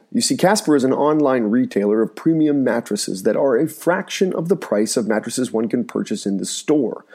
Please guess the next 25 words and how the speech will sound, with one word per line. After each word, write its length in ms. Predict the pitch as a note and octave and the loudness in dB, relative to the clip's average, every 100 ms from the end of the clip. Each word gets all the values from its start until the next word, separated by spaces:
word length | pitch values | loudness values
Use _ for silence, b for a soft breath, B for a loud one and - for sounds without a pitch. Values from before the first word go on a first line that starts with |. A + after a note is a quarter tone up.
| B B B B B _ | B B B B B _
The 80 | B2+ | 2
mattress 380 | F#3 - F3 - | 2 2 0 2
industry 500 | E3 D#3 - C#3+ B2 | 2 0 0 0 2
has, 320 | C3+ B2 B2+ | 2 0 -2
for 180 | - A#2 | -2 -4
too 240 | - D3+ | 0 0
long, 320 | B2 G#2+ A#2+ | 2 2 0
forced 380 | A2+ A#2+ C3 - | -2 -2 -2 -2
consumers 520 | C3+ A#2+ - A2+ A#2+ | -2 -2 -2 -2 -4
to 100 | - | -4
pay 240 | A2 - A2 | -4 0 0
notoriously 680 | A2+ - G#3 G#3+ F#3+ D#3+ C3+ | 0 0 2 2 2 0 0
high 240 | A#2+ D3 | 2 0
markups, 520 | B2+ A2+ A2 A2 G#2 | 2 0 -2 -4 -4
and 100 | A#2 | -6
Casper 400 | G#2+ C3+ D3 F3 | -2 -2 -2 -2
has 100 | D3+ | -2
had 120 | B2+ A2+ | 0 0
enough. 480 | A#2+ D3+ D#3 - _ b b b b b - | 0 0 -2 -6 _ b b b b b -4
Casper 420 | A2+ A#2 - A#2 | -4 -2 -2 -2
is 80 | G2+ | 2
revolutionizing 1000 | A#2+ A2 A2+ F#3 - D3 B2+ B2 B2 A#2+ | 0 2 2 2 2 0 2 0 0 0
the 80 | A#2 | 0
mattress 460 | A#2 A#2 B2 - | 0 -2 -4 -4
industry 580 | C3 B2+ A#2+ - - - | -2 0 -2 -4 -10 -12